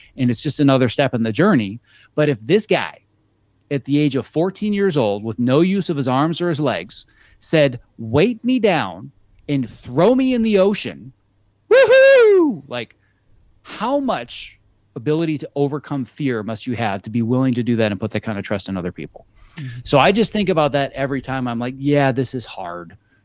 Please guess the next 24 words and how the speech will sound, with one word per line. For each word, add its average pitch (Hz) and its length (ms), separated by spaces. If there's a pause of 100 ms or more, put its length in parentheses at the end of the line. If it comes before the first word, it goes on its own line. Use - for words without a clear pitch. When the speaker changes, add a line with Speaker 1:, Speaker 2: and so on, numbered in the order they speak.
(100)
Speaker 1:
This 135 180
is 143 140
uncomfortable," 107 680
'cause 120 220
I 131 160
know 160 360
the 143 320
impact 131 380
that 123 100
he 127 200
had 127 180
on 110 120
me, 143 340 (540)
and 135 140
I 131 120
know 147 260
the 143 180
impact 131 380
he 139 120
was 123 180
not 123 320
allowed 117 400
to 117 60
have 98 420